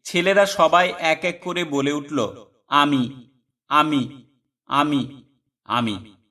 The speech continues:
বিনয়বাবু খুব মজা পেলেন ব্যাপারটায়। খুব খুশি হলেন যে ছেলেরা তাদেরকে এত বেশি ভালোবাসে যে সবাই কাড়াকাড়ি করছে কে আগে নিয়ে যাবে। কিন্তু বিনয়বাবুর পিছনে দুটো চোখ থাকলে দেখতে পেতেন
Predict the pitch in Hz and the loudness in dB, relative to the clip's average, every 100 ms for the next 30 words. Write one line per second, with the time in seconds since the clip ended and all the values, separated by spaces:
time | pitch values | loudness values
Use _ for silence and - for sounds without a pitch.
0 | _ 107 127 147 151 156 156 160 - 151 | _ -4 0 2 2 0 -2 -4 -4 -4
1 | 135 131 131 135 139 127 123 117 110 113 | 0 0 4 2 2 -2 -2 0 0 0
2 | 107 120 107 104 - _ _ - 226 196 | -4 -2 -4 -6 -16 _ _ -2 -2 0
3 | 214 208 247 220 226 220 156 - - _ | -2 -2 0 2 2 2 0 -4 -16 _
4 | 139 160 - 190 202 220 220 208 208 208 | -6 -6 -2 0 2 2 4 2 2 0
5 | 214 175 170 196 190 196 214 170 147 143 | 4 4 2 -2 -2 -2 -4 -4 0 0
6 | 160 180 185 196 190 151 131 - _ - | 2 0 0 -4 0 -2 -2 -16 _ -16
7 | - 160 165 196 185 160 156 165 190 196 | 0 4 6 4 2 2 2 2 -2 -2
8 | 202 202 - 151 135 139 _ - 156 156 | -4 -4 -4 -6 -6 -12 _ -4 2 2
9 | 147 175 180 127 120 117 107 110 98 107 | 2 0 -2 -2 0 0 0 -2 -8 -16
10 | _ _ 202 196 220 220 220 233 233 226 | _ _ -8 -4 0 2 2 2 2 2
11 | 240 - 196 - 220 214 214 214 208 196 | -2 -4 -6 -4 -4 -4 -4 -4 -2 -4
12 | 196 208 190 190 170 170 170 185 185 180 | -2 -2 -2 -2 0 0 0 -4 -4 -2
13 | 185 | 0